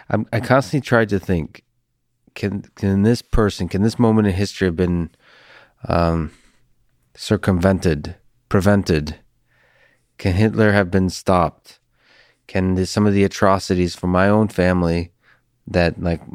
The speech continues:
my grandparents had to live through the, the starvation in the Soviet Union. So the,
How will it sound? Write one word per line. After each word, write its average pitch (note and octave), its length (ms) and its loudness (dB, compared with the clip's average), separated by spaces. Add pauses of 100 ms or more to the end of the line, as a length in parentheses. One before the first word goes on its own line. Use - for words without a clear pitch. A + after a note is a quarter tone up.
my D#2+ 380 -2
grandparents F2+ 640 0
had F2+ 100 -8
to F2 80 -4
live F2 240 0
through E2 540 0
the, D#2 420 0
the D#2+ 100 -10
starvation F2 640 -2
in E2 200 0
the D#2+ 120 -2
Soviet E2 360 -2
Union. E2 400 0
So D#2+ 160 -10
the, D#2 120 -8